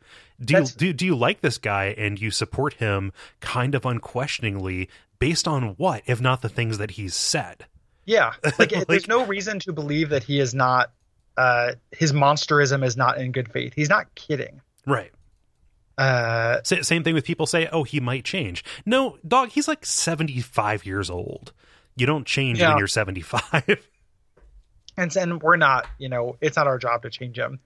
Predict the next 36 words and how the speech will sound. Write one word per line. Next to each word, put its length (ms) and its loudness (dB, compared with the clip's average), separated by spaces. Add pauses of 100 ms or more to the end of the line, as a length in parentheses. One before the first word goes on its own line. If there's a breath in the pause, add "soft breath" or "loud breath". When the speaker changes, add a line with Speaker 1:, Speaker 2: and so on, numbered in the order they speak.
(300)
Speaker 1:
Right. 160 -14 (360)
Speaker 2:
Um, 420 4
the, 220 2
uh, 340 4
so 140 0
yeah, 200 6
so 120 -2
he 140 2
was, 100 2
I 80 2
mean, 140 -4
he 80 -4
wasn't 240 2
actually 340 0
arguing 300 -2
in 120 -12
good 180 -12
faith. 280 -12 (240)
So, 120 4
Speaker 1:
Right. 80 4
Speaker 2:
like, 160 0
that 140 4
would, 200 0
that's 180 2
what 100 2
I 120 4
said, 260 2
and 80 -4
then 80 -8
he 200 -6
was 120 -6
just 160 -8
being 160 -12
a 60 -12
shithead. 480 -4
Speaker 1:
Yeah, 260 -4